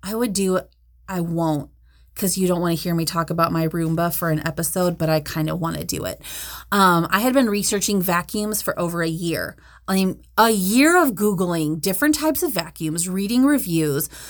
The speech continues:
uh, watching YouTube videos of them in action, and then just pining away for one. But a Roomba seemed like an impossible dream. And then last May,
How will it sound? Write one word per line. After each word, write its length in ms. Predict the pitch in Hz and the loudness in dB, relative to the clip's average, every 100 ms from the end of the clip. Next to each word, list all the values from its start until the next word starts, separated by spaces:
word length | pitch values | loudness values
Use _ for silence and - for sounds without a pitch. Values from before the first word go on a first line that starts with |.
| - - | -14 0
uh, 260 | 202 185 165 - | 4 4 4 -2
watching 460 | - 214 240 247 202 | -4 -2 0 0 0
YouTube 640 | 165 180 262 277 - 262 | 2 4 6 6 6 4
videos 580 | 196 233 233 226 226 214 | 4 0 2 4 4 4
of 80 | 202 | 4
them 160 | 180 175 | 2 2
in 160 | 165 - | 0 -2
action, 640 | 220 226 - - 214 214 | -4 -2 -2 2 2 2
and 200 | 214 180 | 0 -2
then 160 | 175 165 | 0 0
just 280 | 160 - - | -2 -4 -6
pining 560 | - 196 185 180 175 | -4 -2 -2 0 0
away 240 | 170 165 156 | 0 0 -2
for 200 | - 160 | -4 -4
one. 360 | 151 60 139 - - - - | -4 -6 -12 -14 -18 -16 2
But 220 | 196 - | 2 4
a 120 | 190 | 2
Roomba 560 | 180 175 190 202 269 370 | 2 2 0 2 2 2
seemed 440 | - 247 220 208 | 0 -2 -2 -4
like 340 | 180 180 170 - - | -4 -4 -4 -8 -8
an 100 | 160 | -4
impossible 720 | 160 156 165 156 - 165 170 | -4 -4 -8 -8 -8 -6 -6
dream. 440 | 170 165 160 - - - - | -4 -6 -6 -8 -14 -18 -8
And 160 | 180 175 | -2 2
then 160 | 160 | 4
last 420 | 160 - 240 - - | 4 4 2 0 -2
May, 580 | 370 330 240 220 220 | 0 2 2 0 -2